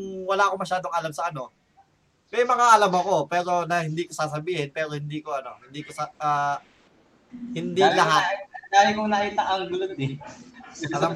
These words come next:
Speaker 2: <laughs> Gusto
Speaker 1: ano,
Speaker 2: ko ilagay
Speaker 1: episode four. So, mga kaibigan, episode four yung ano, yung Magic the Gathering, ah, podcast namin.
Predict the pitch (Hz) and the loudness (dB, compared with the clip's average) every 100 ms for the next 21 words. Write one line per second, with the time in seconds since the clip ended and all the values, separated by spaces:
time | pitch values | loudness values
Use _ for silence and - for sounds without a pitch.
0 | - - - 170 196 202 202 196 196 - | -8 -12 -4 0 4 6 6 6 2 4
1 | - 233 233 254 220 214 - - _ _ | 4 4 0 0 4 4 2 -8 _ _
2 | _ - - _ _ _ 147 151 180 190 | _ -20 -20 _ _ _ -6 0 0 0
3 | 190 185 180 175 185 185 180 175 147 175 | 0 0 0 0 -2 -2 -6 -6 -4 -4
4 | 170 170 160 151 139 135 143 139 - 139 | -2 -4 -4 -4 -4 -2 -2 -4 -8 -4
5 | 139 135 135 135 131 - 131 131 - 123 | -4 -4 -8 -8 -12 -12 -8 -8 -6 -8
6 | 117 117 - 98 95 87 | -8 -16 -16 -18 -18 -20